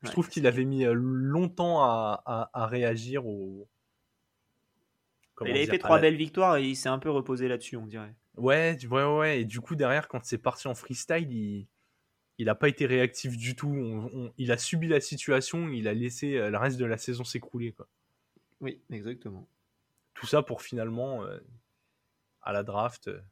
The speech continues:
Speaker 1: aller chercher Matt Corral qui est blessé direct, quoi. Fantasy, Alex, on avait, euh, déjà dit qu'on avait le,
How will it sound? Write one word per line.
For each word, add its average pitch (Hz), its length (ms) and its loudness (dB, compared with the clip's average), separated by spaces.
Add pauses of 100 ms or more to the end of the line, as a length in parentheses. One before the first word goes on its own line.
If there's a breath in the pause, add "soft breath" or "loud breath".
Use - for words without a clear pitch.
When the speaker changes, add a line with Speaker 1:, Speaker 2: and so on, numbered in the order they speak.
(220)
Speaker 1:
aller 110 180 0
chercher - 260 -8
Matt 110 240 -4
Corral 117 340 0
qui 117 120 -10
est 104 40 -6
blessé 101 280 -8
direct, 98 340 -8
quoi. - 160 -20 (3000 soft breath)
Fantasy, 170 560 2
Alex, 156 500 0 (240)
on 135 160 0
avait, 120 300 4
euh, 117 320 4
déjà 127 280 2
dit 131 180 -2
qu'on 131 180 -2
avait 117 180 0
le, 104 480 -2